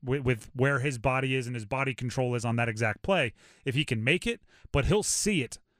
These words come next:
And, and I know that from his time at Alabama, and I know that from how he looked in preseason game three, and that's why the Bryceometer just got boosted.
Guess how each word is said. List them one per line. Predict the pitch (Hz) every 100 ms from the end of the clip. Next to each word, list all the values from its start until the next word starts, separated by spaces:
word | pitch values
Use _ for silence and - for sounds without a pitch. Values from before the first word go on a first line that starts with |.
| _ _ 139
And, | 147
and | 147 147
I | 139
know | 180 233
that | 170 156
from | 151
his | 135
time | - 156
at | 143
Alabama, | 135 127 160 202 117 104 - - -
and | 139
I |
know | 139 180 170
that | 165
from | 156 139
how | 151 131
he | 143
looked | 139 -
in | 135 120
preseason | 147 139 143 123 127
game | 120 120
three, | 107 202 202 113 92 - - -
and | 127 107
that's | 147 220 -
why | 139 110 107 - _ _
the | 139
Bryceometer | 120 151 135 175 175 139 123
just | 127
got | - 117
boosted. | 120 131 -